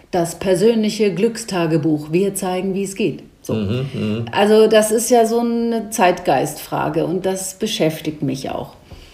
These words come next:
Speaker 1: Ich persönlich denke über den Zufall tatsächlich oft nach, denn der Zufall spielt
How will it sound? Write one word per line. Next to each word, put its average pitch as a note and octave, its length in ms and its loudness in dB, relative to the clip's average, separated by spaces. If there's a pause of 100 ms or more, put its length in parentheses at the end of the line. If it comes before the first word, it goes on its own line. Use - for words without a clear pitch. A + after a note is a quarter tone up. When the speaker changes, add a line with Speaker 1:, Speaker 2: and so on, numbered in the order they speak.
(480)
Speaker 1:
Ich C4 260 2
persönlich A3+ 1080 2 (1120)
denke G3+ 400 2
über F3+ 120 4
den E3+ 180 4
Zufall D3 500 4
tatsächlich C#3+ 680 -4
oft D3 300 -4
nach, G3 320 -2
denn E3+ 320 4 (280)
der C#3+ 240 2
Zufall - 460 4
spielt A3+ 540 -2